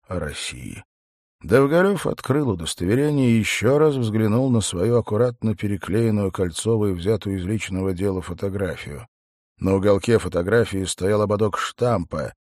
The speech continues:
чуть темнее, чем остальная печать, но такой же плохо разборчивый. «Ладно», —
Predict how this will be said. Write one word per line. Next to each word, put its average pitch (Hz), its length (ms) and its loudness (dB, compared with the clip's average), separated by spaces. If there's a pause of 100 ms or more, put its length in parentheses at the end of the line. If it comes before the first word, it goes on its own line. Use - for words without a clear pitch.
(140)
чуть - 280 -6
темнее, 107 500 2
чем 78 220 -8
остальная 80 600 -4
печать, 101 440 -2
но 107 120 -2
такой 110 380 0
же 98 140 -2
плохо 101 440 -2
разборчивый. 80 840 -6 (640)
«Ладно», — 104 580 4